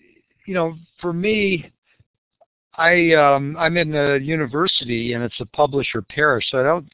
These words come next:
teach too many, uh, large classes. And, you know, I don't really set any rules, but I've gotta tell you, when, uh, when I do talk at conferences,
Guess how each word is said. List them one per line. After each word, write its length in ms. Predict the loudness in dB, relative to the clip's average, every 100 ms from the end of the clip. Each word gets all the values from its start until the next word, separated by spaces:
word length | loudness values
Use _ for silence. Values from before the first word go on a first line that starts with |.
| -10
teach 200 | -6 -6 -8 -8 -6
too 100 | -4
many, 480 | -2 0 0 -2 -6 _ _ _ _ _ -8
uh, 340 | -4 -4 -4 -8 _ -6
large 380 | 4 4 4 -2
classes. 600 | -6 -6 -6 -12 -14 -16 -20 -20 -20 _ -8
And, 400 | 0 2 2 -2 -12 _ _
you 100 | -2
know, 100 | 2
I 140 | 4 4
don't 160 | 2
really 240 | 2 0 -2 -2
set 140 | -2
any 220 | -2 -4
rules, 500 | -4 -6 -6 -8 -8
but 120 | -4 -2
I've 120 | 2
gotta 220 | 2 0 0
tell 180 | 0 0
you, 340 | 0 -4 -6 -10 -20 _ -10
when, 280 | -4 -4 -6 -4
uh, 400 | -2 2 0 -2 -8
when 160 | -4 0
I 380 | 2 2 0 -6 -16 -6
do 200 | -4 -4
talk 380 | 0 4 4 2
at 100 | -6
conferences, 840 | 0 0 0 -4 -6 -6 -8 -8